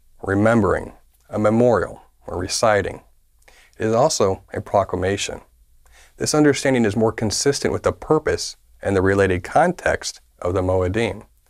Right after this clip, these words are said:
when we are supposed to understand the Moedim as a memorial and recital of what has happened, as a divine appointment, and what will prophetically still occur on those days. By us memorializing and practicing the Moedim, we are proclaiming our faith that Yahweh will do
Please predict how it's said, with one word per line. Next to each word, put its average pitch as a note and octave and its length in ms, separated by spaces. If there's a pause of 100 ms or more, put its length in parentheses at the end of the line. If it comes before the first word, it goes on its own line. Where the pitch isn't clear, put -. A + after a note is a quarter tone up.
(280)
when A2+ 140
we B2+ 80
are B2+ 80
supposed D3 420
to A#2+ 80
understand A#2 500
the A#2 60
Moedim F2+ 480
as G2+ 180
a G#2 60
memorial G2 760
and G#2 120
recital G2+ 600 (220)
of G2+ 180
what F#2 180
has A2 280
happened, C#3 380 (500)
as G2+ 100
a F#2+ 60
divine F#2 360
appointment, F#2 540 (560)
and A2 140
what G#2+ 180
will G#2+ 140
prophetically A#2+ 600
still F2+ 240
occur E2+ 320
on E2+ 120
those F2 200
days. F#2+ 460 (1080)
By C#3 140
us D#3+ 140
memorializing B2 760
and F#2+ 120
practicing A2 600
the F2 60
Moedim, F2 400 (200)
we A2+ 100
are A#2 60
proclaiming B2+ 720
our A2+ 100
faith F#2+ 380
that G2 140
Yahweh A2 320
will G#2+ 160
do G2+ 400